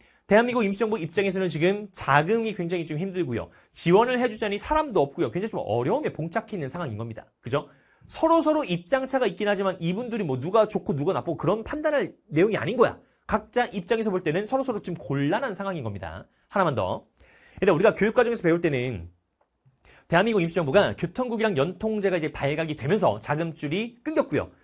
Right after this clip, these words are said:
어, 자금이 이제 안 들어오다 보니까 어려움에 취했다, 어려움에 처했다, 이런 얘기를 하는데, 실제로 대한민국 임시정부를 조금만 더 검색해서 조금만 더 이제 깊이 있게 들어가잖아? 그러면 처음에 만들어졌을 때도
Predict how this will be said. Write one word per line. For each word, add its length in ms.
어, 140
자금이 1000
이제 160
안 180
들어오다 220
보니까 300
어려움에 480
취했다, 640
어려움에 380
처했다, 500
이런 180
얘기를 180
하는데, 400
실제로 380
대한민국 400
임시정부를 460
조금만 480
더 120
검색해서 560
조금만 360
더 80
이제 100
깊이 220
있게 100
들어가잖아? 460
그러면 340
처음에 400
만들어졌을 640
때도 420